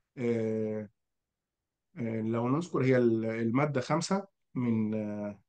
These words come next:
من اللائحة الدولية لمكافحة، آه، المنشطات، حددت ال-، آه،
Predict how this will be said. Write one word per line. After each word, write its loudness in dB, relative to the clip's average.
من 4
اللائحة 4
الدولية 4
لمكافحة، 0
آه، 0
المنشطات، 2
حددت 2
ال-، -2
آه، -8